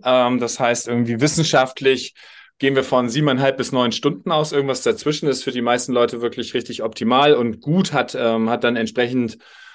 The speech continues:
sehr schöne Effekte auf unsere Gesundheit, auf unser Leistungsvermögen, auf unsere kognitive Leistungsfähigkeit. Und, ähm, und dann, äh, dann kommt's natürlich auch auf die Schlafqualität an. Das heißt, der Schlaf sollte ausreichend Tiefschlaf enthalten, ausreichend rem-Schlaf, weil das so die,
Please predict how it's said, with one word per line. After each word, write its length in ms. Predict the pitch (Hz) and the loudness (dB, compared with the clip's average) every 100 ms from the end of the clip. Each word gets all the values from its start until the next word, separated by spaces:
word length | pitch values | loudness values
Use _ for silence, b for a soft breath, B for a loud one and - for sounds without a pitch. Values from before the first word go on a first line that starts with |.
| B | B
sehr 240 | - 107 127 | -10 0 0
schöne 260 | 143 127 | 4 4
Effekte 400 | 117 135 135 131 | 4 4 2 4
auf 100 | 117 | 2
unsere 280 | 123 120 117 | 2 -2 0
Gesundheit, 480 | 107 104 147 151 127 | 0 2 2 4 2
auf 120 | 117 | 2
unser 220 | 120 113 | 2 2
Leistungsvermögen, 760 | 113 123 143 131 - 123 120 117 | 4 4 2 -2 0 0 0 0
auf 120 | 113 | -2
unsere 220 | 117 110 | -2 -2
kognitive 560 | 107 156 151 135 139 127 | -4 -4 -4 -2 0 0
Leistungsfähigkeit. 1080 | 117 117 - 113 - 123 113 - 120 117 113 B B B B - | 0 0 -2 -6 0 0 0 0 0 0 -2 B B B B 0
Und, 440 | 123 123 120 113 | 4 4 2 2
ähm, 580 | 117 117 113 110 107 90 _ _ _ _ _ _ _ _ - | 2 4 6 4 2 -2 _ _ _ _ _ _ _ _ -4
und 120 | 113 | 0
dann, 240 | 117 113 110 | 2 4 4
äh, 300 | 110 110 110 | 4 4 4
dann 160 | 110 | 0
kommt's 180 | 113 127 | 0 2
natürlich 380 | 135 147 139 135 | 2 4 4 4
auch 100 | 135 | 2
auf 100 | 135 | 0
die 120 | 123 | -2
Schlafqualität 960 | 135 123 120 - 123 131 151 156 147 - | 0 0 -2 -2 0 0 -2 0 0 0
an. 220 | 127 135 | 0 2
Das 180 | 123 117 | 2 2
heißt, 460 | 120 120 - - B B B | 2 2 0 -6 B B B
der 100 | 117 | 0
Schlaf 240 | 113 123 127 | 4 2 4
sollte 300 | 131 123 113 | 4 4 2
ausreichend 880 | 120 127 127 120 117 117 110 123 | 2 2 2 2 2 -4 -4 -8
Tiefschlaf 420 | - 165 160 139 143 | -4 -2 2 2 2
enthalten, 500 | 123 127 120 113 120 | -2 0 0 0 0
ausreichend 520 | 117 117 120 110 107 | 0 0 -2 0 0
rem-Schlaf, 720 | 110 139 151 - 123 127 127 | 0 2 0 2 2 2 2
weil 140 | 107 110 | 2 2
das 460 | 123 135 - - | 2 4 2 -2
so 220 | - 127 135 | -4 2 2
die, 380 | 117 123 123 | 2 0 -2